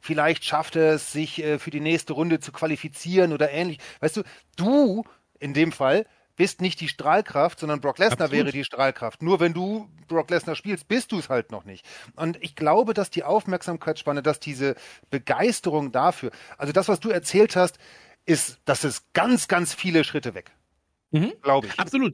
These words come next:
Speaker 2: Äh, wie, wie gesagt, es ist
Speaker 1: Also
Speaker 2: nicht, dass
Speaker 1: vielleicht
Speaker 2: jetzt,
Speaker 1: irgendwann
Speaker 2: mhm.
Speaker 1: mal denkbar, aber noch,
Speaker 2: Mhm.
Speaker 1: also noch hinterm Horizont von hier.
Speaker 2: Mhm. Genau, also erstmal müsste man natürlich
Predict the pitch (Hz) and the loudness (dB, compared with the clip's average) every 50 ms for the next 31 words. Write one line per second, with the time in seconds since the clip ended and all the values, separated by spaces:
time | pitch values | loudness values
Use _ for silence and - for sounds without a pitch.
0 | - - 175 185 180 196 185 175 180 220 190 208 165 147 135 - 185 165 170 185 | -4 -8 -4 -2 0 0 2 2 0 2 2 0 -2 -2 -2 -2 0 2 2 2
1 | 240 208 202 190 220 233 277 302 277 - - _ 240 269 277 220 190 208 202 196 | 2 0 2 4 4 4 4 4 2 -2 -2 _ 0 0 2 2 0 2 2 2
2 | 185 175 - 151 143 131 _ 104 95 - 151 147 165 170 170 - _ _ _ _ | 2 2 2 -2 -2 -4 _ -8 -6 -6 0 0 0 0 0 -6 _ _ _ _
3 | _ _ 175 180 185 - - - 147 143 151 165 165 180 175 - - 233 247 233 | _ _ 0 0 0 0 2 0 0 2 2 0 0 0 -2 -2 -2 -6 0 2
4 | 240 208 165 156 - 151 143 - - 120 117 - - 117 95 90 95 82 _ _ | 2 2 4 0 0 0 -4 -6 -8 -10 -12 -10 -14 -16 -16 -16 -18 -20 _ _
5 | _ _ - 139 135 127 131 - _ _ - - - 156 - - - - 165 - | _ _ -2 -2 0 0 -4 -8 _ _ -20 -14 -10 -10 -10 -10 -10 -10 -2 0
6 | 170 165 123 - 120 127 147 143 175 196 - 202 180 170 185 - 196 180 160 143 | 0 0 0 -2 -4 -4 0 0 -2 0 0 0 0 0 0 0 0 0 0 0
7 | - 170 156 143 - | 0 -2 -2 -2 -6